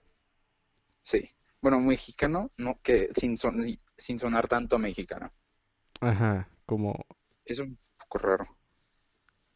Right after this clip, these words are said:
Speaker 2: ¿Por qué, güey? <laughs> ¿Por qué solamente un
Speaker 1: Porque
Speaker 2: mexicano, güey? ¿Por qué?
Speaker 1: los do-, los doblajes latinos no utilizan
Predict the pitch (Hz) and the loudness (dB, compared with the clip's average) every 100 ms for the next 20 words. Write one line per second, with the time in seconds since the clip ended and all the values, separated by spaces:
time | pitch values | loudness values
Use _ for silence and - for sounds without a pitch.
0 | _ _ _ _ _ _ - 110 - 110 | _ _ _ _ _ _ 0 0 2 0
1 | 101 - - - - - 120 - - 107 | -2 -6 -12 -10 -6 -2 -2 -2 -2 -2
2 | 107 - 113 113 110 117 120 131 127 107 | -2 0 2 2 2 4 4 4 4 4
3 | 104 104 104 101 101 - - - 98 98 | 2 0 -2 -2 -4 -8 -10 -4 -2 -2
4 | - - 120 120 117 107 123 - - _ | -4 0 2 2 -2 -4 -4 -4 -12 _
5 | - 131 123 131 127 131 156 156 113 - | 0 2 6 6 6 6 4 4 4 2
6 | 117 139 131 131 117 127 127 123 131 123 | 0 0 2 0 0 0 0 2 0 -2